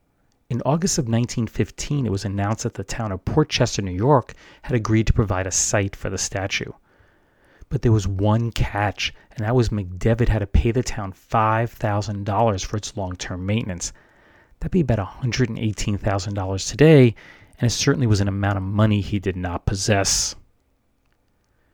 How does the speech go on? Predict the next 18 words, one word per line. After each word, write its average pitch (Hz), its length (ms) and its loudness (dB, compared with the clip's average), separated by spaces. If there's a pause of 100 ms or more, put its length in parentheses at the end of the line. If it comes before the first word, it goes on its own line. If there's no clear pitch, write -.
(440)
So - 180 0
one 143 260 2
month 165 300 0
later, 120 220 2
McDevitt 101 420 -2
was 101 180 -4
at 104 140 -8
the 101 60 -8
Milton 101 420 -4
Fair 127 580 0
attempting 110 500 -4
to - 60 0
present 107 400 -2
it 104 100 -4
to - 120 -4
elected 101 340 -4
officials 101 500 -6
there. 113 360 4